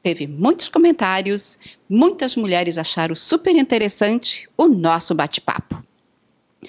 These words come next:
que é a Cecília, Cecília Castelli de Luca. Ela que é fisioterapeuta pélvica. E tem perguntas e nós vamos responder. Eu não. Ela vai <laughs> responder pra vocês.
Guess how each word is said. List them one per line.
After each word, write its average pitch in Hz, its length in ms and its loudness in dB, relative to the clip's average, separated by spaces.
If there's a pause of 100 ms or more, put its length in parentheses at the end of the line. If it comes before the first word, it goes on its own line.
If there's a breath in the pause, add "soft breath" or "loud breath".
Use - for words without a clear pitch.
(320 loud breath)
que 196 140 -2
é 165 40 0
a 170 40 -4
Cecília, 247 680 -2 (280 loud breath)
Cecília 302 500 2
Castelli 214 640 -2
de 208 140 0
Luca. 240 420 -2 (680 soft breath)
Ela 202 300 0
que 196 220 -4
é 143 260 0
fisioterapeuta 262 880 0 (380)
pélvica. 165 720 0 (480 loud breath)
E 180 160 0
tem 170 260 -2
perguntas 277 880 0 (100)
e 240 80 2
nós 262 300 -2
vamos 165 340 0
responder. 202 680 0
Eu 185 140 0
não. 165 180 -2 (440 soft breath)
Ela 151 340 -8
vai 220 140 2
<laughs> - 0 -
responder 220 720 2 (140)
pra - 180 -6
vocês. 202 640 0